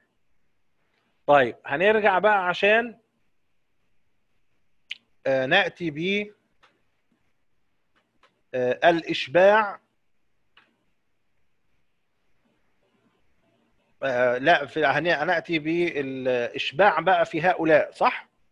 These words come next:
لمين؟ أول المشبعين هيبقى الإمام. طبعًا الصلة واقفة لأنها جاءت في أول ال-، الكلام.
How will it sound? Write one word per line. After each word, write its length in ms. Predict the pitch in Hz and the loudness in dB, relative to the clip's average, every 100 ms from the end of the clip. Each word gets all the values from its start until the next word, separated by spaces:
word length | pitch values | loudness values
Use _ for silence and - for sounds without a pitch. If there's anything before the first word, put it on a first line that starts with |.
| _ _ _ _ | _ _ _ _
لمين؟ 480 | 147 165 180 180 156 _ _ _ _ _ _ _ - | -8 -2 -2 -4 -10 _ _ _ _ _ _ _ 0
أول 380 | 175 170 160 151 | 2 2 0 -2
المشبعين 760 | 143 147 147 - 147 143 196 196 | -6 -8 -8 -8 -4 -2 -2 -2
هيبقى 640 | 160 175 156 170 196 - _ _ _ _ _ _ _ _ _ - | -2 -2 0 0 0 -4 _ _ _ _ _ _ _ _ _ -4
الإمام. 680 | 160 156 147 147 151 156 139 _ - - | -4 -4 -4 0 0 0 -10 _ -4 0
طبعًا 260 | 208 185 | 2 0
الصلة 320 | 156 - 220 | -2 0 2
واقفة 400 | 190 202 170 196 | 4 2 0 0
لأنها 380 | 185 156 185 180 | 0 -2 -2 -2
جاءت 320 | 170 180 165 | 0 -2 -2
في 120 | - 160 | -4 -2
أول 240 | 175 151 | 0 0
ال-، 680 | 135 123 117 117 110 104 110 113 | -4 -4 -4 -4 -6 -8 -10 -10
الكلام. 380 | - 107 90 | -6 -6 -6